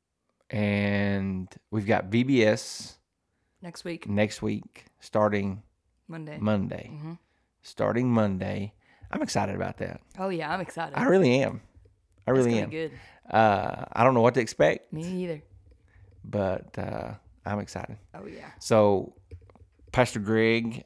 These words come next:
Speaker 1: and, uh, his mighty men, uh, <laughs> his crew, they are going,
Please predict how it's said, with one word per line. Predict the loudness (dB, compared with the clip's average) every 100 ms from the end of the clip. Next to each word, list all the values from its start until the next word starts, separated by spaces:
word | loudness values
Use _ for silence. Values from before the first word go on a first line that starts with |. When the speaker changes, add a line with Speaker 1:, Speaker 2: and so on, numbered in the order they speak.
| _
Speaker 1:
and, | -2 0 0 0 -2 -4 -4
uh, | -6 -6 -10 _ _ _ -20 _ _
his | 2 4 4 2 -4 -8
mighty | 0 4 6 6 4 2
men, | 2 2 0 -2 -8 _ _ -20 _
uh, | -2 0 0 -2 -4 -10 -16 -20
<laughs> | -20 -20 _
his | -2 -2
crew, | 4 2
they | 6 6 8
are | 4
going, | 4 2 4 2 0 -6 -12